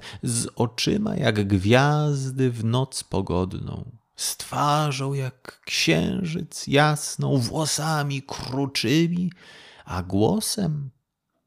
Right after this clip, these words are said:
jak śpiew słowika. Piękność jej godna królewskiej korony. Jeśli się z nią ożenisz,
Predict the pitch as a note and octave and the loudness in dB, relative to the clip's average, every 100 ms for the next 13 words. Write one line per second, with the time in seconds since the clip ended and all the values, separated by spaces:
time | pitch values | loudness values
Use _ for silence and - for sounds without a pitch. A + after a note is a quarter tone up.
0 | _ _ _ G2 F#2+ - - - G#2 - | _ _ _ -6 -6 -8 -10 -4 -2 -2
1 | E3+ - - A#2+ A#2+ G3 G3+ - A#2 - | -2 -8 -4 -2 -2 -4 -6 -10 -12 -12
2 | _ _ _ - - - - A#3+ C4+ B3+ | _ _ _ -20 -18 -14 -2 0 0 -4
3 | - A3+ F3 - F3 D3+ G#2+ G#2 A#2+ A#2+ | -6 -4 -4 -2 -2 -2 4 4 4 2
4 | A#2+ B2 C#3+ C#3+ C#3+ - _ _ _ - | -2 -2 -4 -4 -8 -12 _ _ _ -12
5 | - G#2+ B2 A2+ F2+ - - - - A2+ | -2 4 6 6 4 0 -8 -8 -2 0
6 | A2+ - A#2+ A#2+ F#3 G3 F3 C3 - _ | 0 2 2 2 0 0 -2 -4 -10 _
7 | - - - - - A#3+ A#3+ - F#3 E3 | -20 -20 -18 -14 -4 -4 -4 -6 -4 -4
8 | - F#2+ G#2+ G#2+ G2 - - F#2+ F2+ F#2 | -4 -4 -2 0 0 -2 -8 -6 -4 -2
9 | D3 B3+ B3+ F3+ - - - - | -2 -2 -2 -4 -4 -10 -10 -14